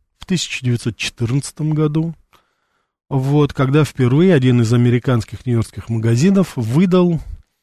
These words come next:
а, карточку для своего, для своих покупателей, постоянных покупателей, и, так сказать, пригласил их участвовать,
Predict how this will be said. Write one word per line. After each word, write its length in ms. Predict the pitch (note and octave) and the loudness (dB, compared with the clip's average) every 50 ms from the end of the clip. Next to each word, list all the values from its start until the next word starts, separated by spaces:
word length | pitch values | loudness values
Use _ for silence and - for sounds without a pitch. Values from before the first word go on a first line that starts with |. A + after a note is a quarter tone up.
| _ _ _ _ _ _ _ _ | _ _ _ _ _ _ _ _
а, 800 | D#3 D3 C#3 C#3 C#3 C#3 C3+ C3+ C3+ C3 C3 C3 B2+ B2+ B2 - _ | -2 0 2 2 2 2 2 2 2 2 2 2 2 0 0 -2 _
карточку 640 | - A3 G3 - - - A2 - - - - A2+ | 0 0 2 2 0 -2 -4 -6 -8 -8 -10 -6
для 280 | A2 A2+ B2+ C#3 D3 C#3 | -4 0 0 2 2 0
своего, 500 | B2 - - C3 B2+ C3 C3 C#3 D3+ D3 | 0 -2 0 0 2 4 4 4 2 0
для 320 | C#3 - - B2+ B2+ C3 A#2+ | 0 -4 -6 -4 -4 -4 -2
своих 280 | - - C3+ B2 - | 0 0 0 0 -2
покупателей, 800 | - - B2 - C#3+ B2+ - C3+ B2 A2+ - - A2 G2+ G#2 G#2+ | -4 -10 -8 -6 -8 -6 -4 -2 -2 -2 -4 -6 -8 -8 -8 -10
постоянных 720 | - - B2 - - - C#3+ C#3+ C#3+ B2+ A#2 A2+ G2+ - | -8 -8 -8 -6 -2 0 2 2 2 2 0 -2 -4 -6
покупателей, 800 | - B2+ - - A2 - A#2+ A#2 A2 - - A#2+ B2 D3 F#3+ A#3 B3+ | -8 -8 -6 -6 -6 -4 -4 -6 -4 -4 -4 -4 0 2 4 4 4
и, 40 | |
так 120 | - - A3 | 2 2 -2
сказать, 260 | - - G3+ F#3 - | -2 -2 -4 -4 -4
пригласил 580 | _ - C#3+ C3 C3 C#3+ C#3+ - - G#3 F#3+ F3+ | _ -4 -2 0 0 0 0 0 -2 -2 -2 -2
их 100 | - - | -2 -2
участвовать, 560 | A#2+ - - E3+ F3 - - - D3 C#3 | -4 -2 0 0 0 -2 -2 -4 -4 -4